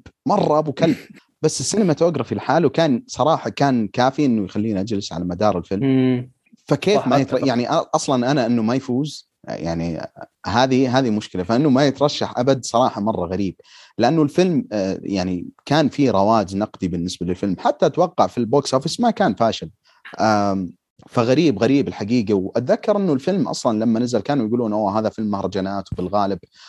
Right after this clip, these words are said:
Speaker 1: راح يكون له، آه، صيت كبير في ال-، في المهرجانات والجوائز و-،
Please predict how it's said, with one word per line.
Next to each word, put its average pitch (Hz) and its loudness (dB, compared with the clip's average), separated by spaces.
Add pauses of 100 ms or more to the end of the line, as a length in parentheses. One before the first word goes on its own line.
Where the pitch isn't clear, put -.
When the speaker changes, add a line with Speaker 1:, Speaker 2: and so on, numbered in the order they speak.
(160)
Speaker 1:
راح 104 -2
يكون 117 0
له، 95 0 (100)
آه، 87 2
صيت 104 0
كبير 101 0
في - -8
ال-، 87 -4
في - -14
المهرجانات 92 -2
والجوائز 87 0
و-، 73 -8